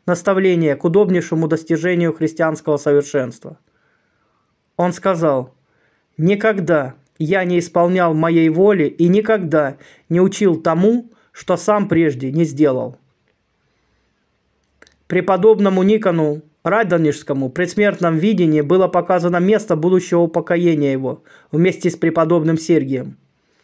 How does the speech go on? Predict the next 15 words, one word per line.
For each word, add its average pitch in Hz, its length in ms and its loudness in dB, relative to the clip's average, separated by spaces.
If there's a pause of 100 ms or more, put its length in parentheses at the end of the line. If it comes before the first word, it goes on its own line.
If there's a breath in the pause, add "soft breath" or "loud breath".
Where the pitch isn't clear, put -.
(520 soft breath)
«Перед 190 260 0
смертью», – 208 600 0 (580)
произнес 170 580 0
он: 135 220 -6 (720)
«Изыди, 185 400 0
душа, 190 400 0
туда, 185 540 0 (100)
где 160 200 0
тебе 196 280 0
уготовано 175 800 0 (320 soft breath)
место. 170 520 -2 (100)
Гряди 220 360 2
с 220 120 -4
радостью, 165 600 -2 (300 soft breath)
Христос 196 680 0